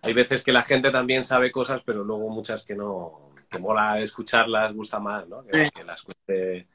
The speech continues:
Speaker 1: de, de
Speaker 2: Por cómo las
Speaker 1: manera
Speaker 2: vive uno. A mí, pues, yo te digo, pues, sabes que fue muy gracioso eso, porque yo me acuerdo perfectamente. Me pasó eso, y eso me pasó con dos personas en, en España. Me pasó con Jero,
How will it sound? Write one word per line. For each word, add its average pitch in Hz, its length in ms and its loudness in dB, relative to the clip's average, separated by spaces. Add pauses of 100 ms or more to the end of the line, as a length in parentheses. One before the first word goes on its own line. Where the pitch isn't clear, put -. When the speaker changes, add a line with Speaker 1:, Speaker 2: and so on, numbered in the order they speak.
(380)
Speaker 1:
de, - 0 -
de 101 600 -2
Speaker 2:
Por 175 120 4
cómo 226 200 6
las 247 120 8
Speaker 1:
manera 247 200 -2
Speaker 2:
vive 220 80 4
uno. 202 260 -4
A 147 100 -8
mí, 196 100 -8
pues, 214 160 -8
yo 202 80 -6
te 202 100 -6
digo, 214 180 -2
pues, 185 140 -10
sabes 185 160 -8
que 180 120 -12
fue 185 160 -14
muy 190 140 -8
gracioso 165 500 -10
eso, 156 220 -12
porque 143 200 -10
yo 135 80 -10
me 147 60 -10
acuerdo 156 360 -6 (300)
perfectamente. 147 640 -6
Me 143 120 -2
pasó 214 460 0
eso, 202 220 0
y 180 120 -2
eso 190 160 -2
me 196 100 -2
pasó 185 240 -2
con 165 140 -6
dos 185 140 0
personas 175 440 -4
en, 143 240 -8
en 147 140 -6
España. 156 320 -2
Me 135 80 -12
pasó 139 200 -6
con 151 120 -10
Jero, 180 320 -4